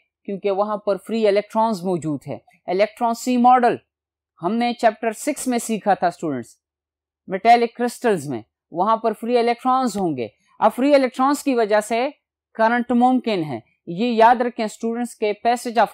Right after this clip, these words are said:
current through a metal is a surface phenomenon। मेरा मतलब ये है अगर ये मार्कर मेटल का कुछ,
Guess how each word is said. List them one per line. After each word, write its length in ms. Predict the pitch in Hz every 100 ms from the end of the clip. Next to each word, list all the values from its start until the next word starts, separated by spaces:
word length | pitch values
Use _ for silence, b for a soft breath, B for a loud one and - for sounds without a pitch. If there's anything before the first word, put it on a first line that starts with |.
| -
current 240 | 220 226 226
through 560 | _ 226 233 240 185
a 60 | 202
metal 320 | 214 226 220 -
is 280 | 175 - 180
a 0 | -
surface 440 | 226 - 208 -
phenomenon। 540 | 196 190 170 135 123 104 _ _ -
मेरा 140 | 175 254
मतलब 320 | 262 254 240
ये 220 | 202 226
है 220 | 214 202 240
अगर 200 | 214 196
ये 120 | 190
मार्कर 440 | 185 185 196 226
मेटल 320 | 202 190 220
का 180 | 233 220
कुछ, 360 | 208 202 -